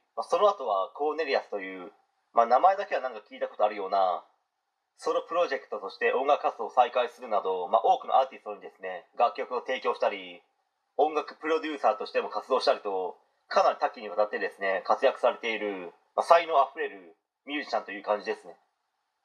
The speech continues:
しかもですね、二千八年には日本人アーティストとして、まあ、グラミー賞にノミネートされたという、まあ、その前にですね、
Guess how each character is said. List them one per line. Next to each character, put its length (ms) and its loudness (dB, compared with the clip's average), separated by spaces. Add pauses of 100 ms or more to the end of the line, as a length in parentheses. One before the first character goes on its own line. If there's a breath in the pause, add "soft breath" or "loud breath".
(160)
し 80 -16
か 140 4
も 80 0
で 100 -4
す 100 -18
ね、 280 -8 (340)
二 80 -14
千 200 2
八 200 -8
年 160 -2
に 80 -10
は 400 4 (300)
日 80 -10
本 200 2
人 200 2
ア 80 8
ー 60 2
テ 80 -12
ィ 40 -16
ス 60 -20
ト 80 -16
と 120 -8
し 80 -18
て、 460 0
ま 80 0
あ、 20 -2
グ 120 -6
ラ 120 4
ミ 120 -6
ー 40 -14
賞 120 -8
に 80 -14
ノ 100 -4
ミ 80 -8
ネ 140 4
ー 40 -2
ト 80 -18
さ 140 2
れ 80 2
た 120 -2
と 100 -8
い 180 -10
う、 160 -16 (400)
ま 80 0
あ、 20 0
そ 140 0
の 80 2
前 160 8
に 80 -12
で 80 -12
す 100 -20
ね、 300 -10